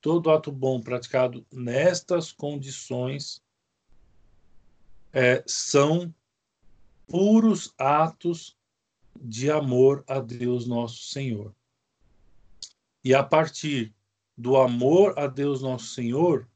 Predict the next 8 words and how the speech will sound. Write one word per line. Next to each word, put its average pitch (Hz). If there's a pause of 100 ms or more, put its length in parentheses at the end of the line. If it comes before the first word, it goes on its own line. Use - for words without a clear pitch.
(600)
muitas 190
outras 170
virtudes 147
se 180
somam, 156 (640)
como 120
a 113
paciência, 139